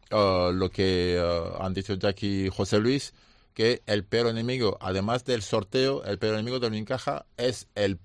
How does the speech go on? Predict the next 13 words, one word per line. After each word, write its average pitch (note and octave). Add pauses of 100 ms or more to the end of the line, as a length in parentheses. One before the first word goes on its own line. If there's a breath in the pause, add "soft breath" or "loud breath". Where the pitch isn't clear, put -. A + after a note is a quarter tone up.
(100)
propio A2+
Unicaja A2
y G#2
los G2
rendimientos A2
y -
resultados G2+
que G#2+
van G#2+
obteniendo, G2 (180)
porque F2 (480 soft breath)
te F2+
puedes C3